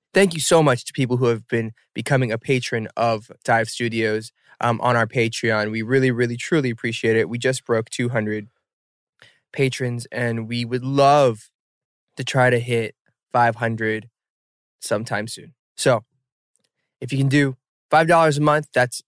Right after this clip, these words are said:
a coffee, you know, for weeks and weeks and weeks of free content. We have podcasts, we have videos, a lot of stuff going on. So please, please, please, please consider it. We love you guys. All right.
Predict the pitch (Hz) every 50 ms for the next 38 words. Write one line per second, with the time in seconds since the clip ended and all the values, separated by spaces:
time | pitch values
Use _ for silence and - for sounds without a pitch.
0 | _ - 131 123 - 139 117 120 117 - 117 117 120 123 _ _ _ _ _ _
1 | _ _ _ _ _ _ _ _ _ _ _ - - 135 131 117 110 117 127 _
2 | _ _ _ _ _ - 131 131 127 127 127 135 _ _ - 156 190 185 - -
3 | 175 160 143 143 151 151 - - 139 123 123 117 131 139 143 - - 120 107 110
4 | - - 131 139 151 147 - - - 113 117 120 120 - 101 92 - _ - 110
5 | 110 107 95 - - 156 151 139 131 127 143 120 123 123 - 104 95 104 113 117
6 | 117 113 110 101 110 117 117 113 123 127 - - 110 113 - - 110 107 107 110
7 | 113 107 - _ _ _ _ _ - - 120 117 - 123 117 113 - - 110 107
8 | 107 - - 101 98 101 - - _ _ _ _ - - 120 113 - 107 98 -
9 | - 87 - 101 98 - - _ _ _ - 101 104 101 95 - 82 62 - -
10 | - - - - 175 156 131 -